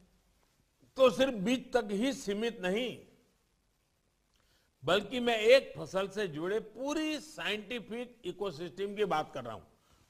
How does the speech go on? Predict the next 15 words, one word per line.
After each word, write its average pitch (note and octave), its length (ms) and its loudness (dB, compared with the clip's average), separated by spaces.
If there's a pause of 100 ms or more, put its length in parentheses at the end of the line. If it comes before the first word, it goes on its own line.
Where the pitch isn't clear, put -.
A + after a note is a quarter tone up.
होलिस्टिक C#4+ 540 6
अप्रोच A3+ 380 0
चाहिए, E3 240 0
पूरा D4 440 2
साइकिल G#3+ 540 -4
होना D3 280 -4
चाहिए। - 400 -20 (1120)
हमें D#3 220 -2
अब - 560 -2 (680)
किसानों D#3 580 -6
को A3 220 -4
ऐसे F#3 440 -4
विकल्प G#3+ 340 -6
देने C3+ 420 -8
हैं B2 480 -14